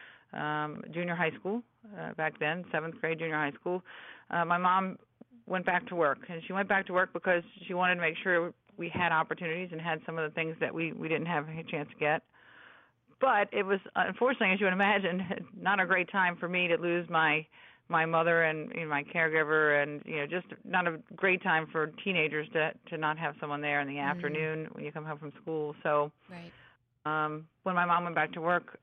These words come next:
Speaker 1: um, I started to kinda get in trouble, you know, skipping school, uh, you know, just getting in trouble. And, um, I went from a straight A student and talented gifted program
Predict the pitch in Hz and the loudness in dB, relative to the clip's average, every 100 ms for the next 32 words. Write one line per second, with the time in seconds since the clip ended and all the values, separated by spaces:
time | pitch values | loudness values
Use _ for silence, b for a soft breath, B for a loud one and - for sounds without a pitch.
0 | - _ - 151 151 151 151 - 156 160 | -20 _ -8 -4 -2 -4 -4 -6 -2 0
1 | 151 156 156 143 - - 170 147 147 156 | 0 -2 -4 -4 -6 0 0 -2 -6 -6
2 | 151 - - 151 151 - 156 147 151 156 | -6 -6 -8 -8 -10 -8 -6 -2 -2 -2
3 | 151 B B B B B - 156 151 147 | -6 B B B B B -10 -6 -2 -2
4 | 143 151 165 147 147 - 156 147 147 - | -2 -4 -6 -6 -10 -6 -4 -4 -8 -4
5 | 151 147 143 - _ 160 147 147 147 143 | -4 -4 -6 -10 _ -8 -6 -4 -6 -4
6 | 143 143 143 143 _ 165 170 160 165 143 | 0 0 -2 -6 _ 2 2 2 -2 0
7 | 185 175 170 180 165 165 170 151 147 165 | 2 4 4 2 0 0 0 -4 -2 0
8 | 156 156 143 156 156 - 151 147 147 143 | 0 -2 -4 -2 -4 0 0 2 2 2